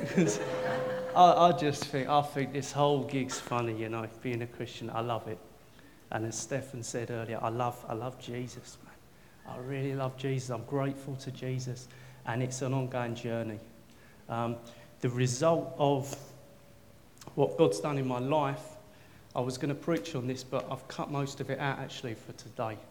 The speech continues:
I cut about two thirds out, and you're just gonna get one third of it. But the second third would have been,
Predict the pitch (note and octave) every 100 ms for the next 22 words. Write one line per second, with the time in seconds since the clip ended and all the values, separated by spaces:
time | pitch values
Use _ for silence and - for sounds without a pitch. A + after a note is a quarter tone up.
0 | - - - - - - D#3 - - C#3
1 | C3 - - C#3+ C#3 C3+ B2+ B2+ A#2+ B2
2 | B2+ - B2 B2+ - C3+ C#3 C#3 C#3 B2+
3 | A2 A2+ G#2+ - - - - - - C3+
4 | C#3 C3+ F3 F3 D3+ E3 C#3+ D3+ C#3 C#3+
5 | D3 C#3